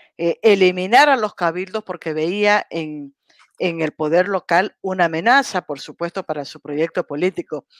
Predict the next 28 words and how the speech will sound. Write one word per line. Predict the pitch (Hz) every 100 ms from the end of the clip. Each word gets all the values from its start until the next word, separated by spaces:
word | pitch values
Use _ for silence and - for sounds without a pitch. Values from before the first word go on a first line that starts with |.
| _
Me | 208 208
estoy | - 247
acordando, | 254 - 190 190 214 208 226 - - - _ _
eh, | 170 165 165
de | 175
la | 165
conversación | 165 160 156 170 156 202 208
que | 180
he | 180
tenido | 175 190 196
en | 175
las | 160
mañanas, | 156 180 185
estamos | 156 160 170
teniendo | - 156 175 170
todas | - 196 190
las | 165 151
mañanas | 151 185 190 165
de | 170
ocho | 180 180
a |
nueve | 160 175 180 185 - - - -
conversaciones | 202 185 - 180 226 220 214
muy | 208 208 294 277
interesantes | 208 165 160 208 214 196
en | 170
septiembre, | 165 - 202 208 190
solamente, | - 254 240 196 190 - 170